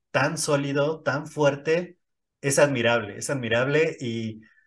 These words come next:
y qué retos, qué retos has tenido al, al aplicar esto, porque cuando tenemos tan fuertes valores, muchas veces vamos contracorriente, ¿no? Entonces,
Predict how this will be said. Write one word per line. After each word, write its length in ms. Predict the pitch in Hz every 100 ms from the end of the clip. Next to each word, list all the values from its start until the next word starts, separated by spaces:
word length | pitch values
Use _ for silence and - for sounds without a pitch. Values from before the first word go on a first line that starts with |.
| _ _ _ _ _ _ _ _ -
y 140 | - -
qué 140 | 202
retos, 480 | 190 214 - 135 -
qué 100 | 180
retos 280 | 202 214 202
has 160 | 196
tenido 600 | 190 170 180 180 180 175
al, 200 | 123 120 -
al 160 | 120
aplicar 440 | 117 123 120 151 156
esto, 380 | 196 - 139 117
porque 580 | 120 120 123 123 117 117 - - _ _ _
cuando 300 | 131 123 123
tenemos 420 | 135 175 180 - _ _ _ _
tan 220 | 127 127
fuertes 420 | - 143 139 160
valores, 520 | 139 117 123 139 143
muchas 320 | 143 135 156 127
veces 320 | 123 135 127
vamos 300 | 135 175 190
contracorriente, 760 | 147 - 117 117 120 110 - - _ _ -
¿no? 260 | 131 151 -
Entonces, 560 | 117 135 135 151 147